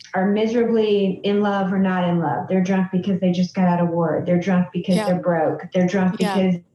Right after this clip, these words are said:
Speaker 1: there's a party going on in the city. They're drunk, like, whatever it is, you're
Speaker 2: Yeah.
Speaker 1: like, "Oh, those are drunk people. In a couple hours, that guy's gonna get in a fight.
Speaker 2: Yeah.
Speaker 1: Those two
Speaker 2: There's
Speaker 1: people are
Speaker 2: no
Speaker 1: gonna have an
Speaker 2: hero.
Speaker 1: awkward interaction."
Speaker 2: There's no
Speaker 1: No.
Speaker 2: hero.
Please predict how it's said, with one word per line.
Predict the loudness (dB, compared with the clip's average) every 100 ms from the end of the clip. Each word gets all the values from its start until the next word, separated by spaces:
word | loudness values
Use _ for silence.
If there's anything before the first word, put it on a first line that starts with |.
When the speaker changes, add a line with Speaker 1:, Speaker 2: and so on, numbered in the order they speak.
| _ -4
Speaker 1:
there's | 0 2
a | 0
party | 0 0 2
going | 2 4 4
on | 4
in |
the | 2
city. | 2 0 0 0 0
They're | 0
drunk, | 0 -2
like, | -2
whatever | 0 0 0
it | 0 0 0
is, | 0
you're | 0
Speaker 2:
Yeah. | 0 -2
Speaker 1:
like, | -4
"Oh, | -4 -2 -2 -2 -8 -20 -20 -20 -20 _ _ 0
those | 0
are | 2
drunk | 0 -2 -2
people. | 0 0 2 0 0
In | 0
a | -2
couple | -2 -2 -2
hours, | 0 -2 -2 -2 -2
that | -2 -2
guy's | -2 -2
gonna | -2 -2
get | -2
in | -4
a |
fight. | -4 -4 -2 0 -2 -4 -6
Speaker 2:
Yeah. | -4 -2 -2
Speaker 1:
Those | -4 _ _ _ -8
two | 0
Speaker 2:
There's | 2 2 0
Speaker 1:
people |
are | 0
Speaker 2:
no |
Speaker 1:
gonna | 0
have | 0
an | 0
Speaker 2:
hero. | 0
Speaker 1:
awkward | -2 -2 -2
interaction." | -2 -2 -2 -4 -4 -2
Speaker 2:
There's | 0
no | 0
Speaker 1:
No. | -2
Speaker 2:
hero. | 0 0 0 -2 -6 -10